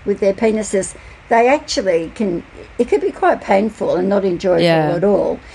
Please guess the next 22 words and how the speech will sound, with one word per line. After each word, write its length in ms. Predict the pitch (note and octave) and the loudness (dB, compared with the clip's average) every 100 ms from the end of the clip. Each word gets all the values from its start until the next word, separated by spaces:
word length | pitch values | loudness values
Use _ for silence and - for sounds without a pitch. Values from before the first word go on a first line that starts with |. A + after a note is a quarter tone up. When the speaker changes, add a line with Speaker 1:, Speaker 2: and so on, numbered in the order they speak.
| - | -10
Speaker 1:
And 300 | - D#4 D4 | 0 0 2
Speaker 2:
Yeah. 320 | F3 E3 D3+ D3+ | 0 0 0 -4
Speaker 1:
do 220 | D#3+ G4+ | -2 0
you 60 | |
know 180 | G4+ F4 | 2 4
what? 260 | D4 C4+ C#4 - | 4 2 -2 -6
I 160 | A#3 G4 | 0 2
don't 260 | C#5 A4+ - | 2 0 -2
think 220 | A3+ - | -4 0
there's 240 | G#3+ F#3+ | -2 2
any 240 | A3 G#3+ G#3 | 2 0 -2
great 460 | G#3+ F#3+ G3 F#3+ - - | -2 0 2 0 -2 -6
art 400 | F3+ F#3 G3+ G#3 | 0 2 2 2
in 460 | F3 F#3 G3 C#4+ - - - - - - | 0 0 -2 -2 -6 -20 -20 -20 -20 -14
giving 680 | - A3+ G#3 F3+ F3 - - - - - - - - | -2 2 2 2 2 0 -4 -8 -20 -20 -20 -12 -4
fellatio 720 | G#3+ E3 D3+ E3 D#3+ F#3+ - | 0 0 -2 -2 0 0 2
or 220 | F3+ G3+ | 2 2
good 240 | - G3+ | 2 0
head. 340 | - F3+ F3+ B3 - - - - | 2 0 0 -2 -8 -18 -20 -6
Is 160 | B3+ A#3 | -4 2
that 160 | C#4+ C4+ | 2 2
Speaker 2:
Yeah. 300 | G3+ F#3 | 0 -2